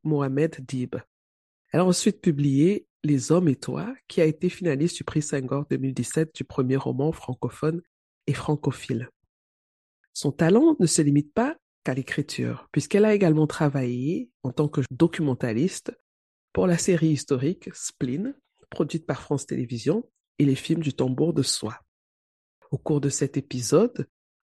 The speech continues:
nous aurons l'opportunité de plonger au cœur de l'univers artistique de Selma Guetaf. Nous discuterons de son parcours, de ses inspirations, ainsi que du rôle essentiel que l'Afrique, et plus particulièrement l'Algérie, joue dans son travail.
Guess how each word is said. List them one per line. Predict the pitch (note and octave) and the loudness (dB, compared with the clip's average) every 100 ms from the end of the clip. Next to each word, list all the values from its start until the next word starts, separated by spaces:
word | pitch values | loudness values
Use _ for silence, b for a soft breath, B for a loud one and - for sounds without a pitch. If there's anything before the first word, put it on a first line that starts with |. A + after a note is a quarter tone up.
| _ _ | _ _
nous | D3 F#3+ A3 | 2 2 4
aurons | A3 F#3 | 4 6
l'opportunité | E3 - C3 - A2+ A2+ - | 6 6 0 2 0 0 0
de | A#2 | -2
plonger | - - F#3+ F#3 | -4 4 4 8
au | F3+ | 6
cœur | D3+ D#3 C3+ | 6 2 2
de | C3 | 0
l'univers | B2 A#2+ A2+ A2+ | -2 -2 -4 -4
artistique | A#2 - A#2 - - | -6 -6 -8 -6 -10
de | B2+ | -4
Selma | - A#2+ A#2+ | 0 2 2
Guetaf. | G#2+ - - - - - - _ _ _ _ _ _ - | -2 -4 -6 -8 -12 -16 -16 _ _ _ _ _ _ -2
Nous | |
discuterons | A#2+ D#3 - D#3+ - D3 D3 | 2 0 2 2 4 4 6
de | C3+ | 4
son | - B2 | 4 0
parcours, | - A#2+ - - D3+ C4 D#4+ - | 0 -4 -8 -2 2 2 0 -4
de | C#3 | -6
ses | C3+ C3+ | -4 -2
inspirations, | B2 - A2+ A2+ A2 - - E3+ C4 - _ | -4 -2 -4 -4 -4 -4 2 4 4 0 _
ainsi | D#3+ - G#3+ | 0 2 0
que | D3 | 0
du | - | -2
rôle | B2 B2 A#2 - | -2 -2 0 0
essentiel | F#3 - C#3+ - C#3+ D#3 | 2 2 0 2 6 6
que | E3+ C3 | 6 4
l'Afrique, | B2 A#2+ - G3 D#4+ - F4 - _ _ _ _ - | 2 -2 0 0 0 -2 -8 -8 _ _ _ _ -2
et | |
plus | E3 C4+ | 4 4
particulièrement | A3+ - F3 D#3 D3+ C#3+ C#3 | 4 2 -2 2 2 2 2
l'Algérie, | C3+ B2 B2 B2 D3+ A#3+ - _ _ | 2 2 2 2 2 0 -2 _ _
joue | C#3+ C3+ | 0 2
dans | F3 D3 | 2 0
son | - B2+ | 0 -6
travail. | - C3+ C3 A#2 B2 C3 | -2 -2 -2 -4 -6 -10